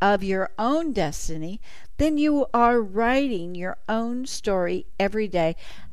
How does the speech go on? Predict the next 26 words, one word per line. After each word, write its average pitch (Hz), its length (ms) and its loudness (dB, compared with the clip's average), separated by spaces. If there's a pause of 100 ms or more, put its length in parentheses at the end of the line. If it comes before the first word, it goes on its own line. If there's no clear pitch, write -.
and 254 500 -2 (220)
you 277 400 -2
will 277 480 0
remain 220 760 -4
a 220 80 -2
helpless - 680 -4 (160)
audience 233 580 -2
member 175 380 -6
watching 214 600 -2
your 190 240 -8
own 214 320 -4
life 190 320 -2
go 190 160 -2
by, 180 320 -2 (520)
and 254 260 4
neither 285 480 8 (100)
I 285 420 6
nor 269 260 4
anyone 294 480 2
else 240 480 0
will 240 80 4
be 220 240 0
able 226 160 0
to 254 180 2
help 214 240 2
you. 165 200 -2